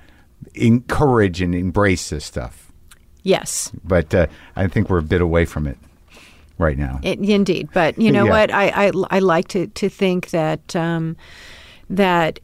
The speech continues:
Speaker 2: we'll be back on track.
Speaker 1: Yeah, no, I do. You have to. We have
Speaker 2: And,
Speaker 1: to
Speaker 2: and
Speaker 1: think.
Speaker 2: that's why it, it's back to, to film.
Speaker 1: Yeah.
Speaker 2: Um, you know, seeing films at the festival, like, you know, I saw American Dharma, which is about Steve Bannon, which is a
Speaker 1: I haven't
Speaker 2: very
Speaker 1: seen that
Speaker 2: interesting
Speaker 1: yet.
Speaker 2: film.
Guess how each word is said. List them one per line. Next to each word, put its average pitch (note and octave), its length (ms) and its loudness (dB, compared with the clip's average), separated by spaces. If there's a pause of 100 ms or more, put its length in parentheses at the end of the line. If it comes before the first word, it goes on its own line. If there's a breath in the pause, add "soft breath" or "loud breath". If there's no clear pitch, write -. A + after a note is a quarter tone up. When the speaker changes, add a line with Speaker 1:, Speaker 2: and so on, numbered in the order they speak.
(160)
Speaker 2:
we'll F#3 200 4
be F3+ 120 2
back E3+ 260 0
on F3+ 120 0
track. F3+ 460 -2
Speaker 1:
Yeah, D3 260 4
no, C3+ 180 2
I B2+ 100 2
do. C3 240 0
You A2 140 2
have D3 180 0
to. D2+ 280 -2
We G#2 140 0
have B3+ 120 2
Speaker 2:
And, C#4 140 2
Speaker 1:
to - 60 2
Speaker 2:
and D4 120 2
Speaker 1:
think. D#4 40 4
Speaker 2:
that's F4 220 0
why C#4+ 140 4
it, - 260 -2
it's - 280 -8
back C4 300 0
to, F#3 120 0
to - 200 -2
film. C#4 500 2
Speaker 1:
Yeah. G#2+ 200 2 (320 loud breath)
Speaker 2:
Um, B3 500 4 (340 loud breath)
you C4+ 100 2
know, B3+ 260 4
seeing D4+ 360 2
films A#3 680 0 (200)
at G#3 220 0
the F#3+ 80 -8
festival, F3 540 -4
like, F3+ 440 -8 (340)
you A3+ 100 2
know, G3 100 4
I F#3 60 2
saw G3 340 2
American G3 480 2
Dharma, E3+ 520 -2
which D#3+ 240 -10
is F3+ 100 -10
about E3 260 -6
Steve F3 300 -6
Bannon, D#3 420 -4
which D#3 220 -10
is D#3+ 160 -8
a E3 40 -6
Speaker 1:
I D3 60 -4
haven't D#3 180 -10
Speaker 2:
very G3 320 4
Speaker 1:
seen E3+ 80 2
that G2+ 80 4
Speaker 2:
interesting F3 360 2
Speaker 1:
yet. E3 100 -2
Speaker 2:
film. D#3 400 -2